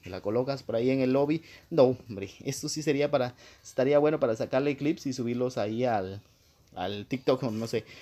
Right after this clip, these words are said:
De hecho, aquí abajo te dejo todo lo que son mis redes sociales, TikTok, Instagram, WhatsApp, ah, no, eso no va, Facebook y todo. Ya para culminar tenemos por acá lo que es la nueva filtración del pase de élite de julio.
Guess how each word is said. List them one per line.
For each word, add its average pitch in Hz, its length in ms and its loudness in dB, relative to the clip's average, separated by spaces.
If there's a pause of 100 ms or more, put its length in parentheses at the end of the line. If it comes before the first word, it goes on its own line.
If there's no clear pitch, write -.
(140)
De 123 100 2
hecho, 190 180 0
aquí 160 160 -2
abajo 147 220 2
te 143 100 -2
dejo 147 180 -2
todo 139 180 0
lo 139 120 0
que 131 80 -10
son 131 160 -2
mis 127 120 0
redes 123 200 -2
sociales, 127 440 0
TikTok, 123 500 2
Instagram, 127 580 -2 (320)
WhatsApp, 123 500 4
ah, 110 120 -2
no, 120 80 -2
eso 117 180 -4
no 110 100 0
va, 113 140 2
Facebook 135 520 0
y 110 60 -6
todo. 98 380 0 (280)
Ya 160 160 6
para 254 160 6
culminar 196 380 4
tenemos 190 280 0
por 156 100 0
acá 156 300 2 (260)
lo 139 180 2
que 143 200 6
es 165 160 2
la 135 180 4
nueva 147 240 6
filtración 123 600 -2
del 131 180 -2
pase 131 280 2
de 117 140 0
élite 127 300 -2
de 104 640 -2
julio. 151 640 6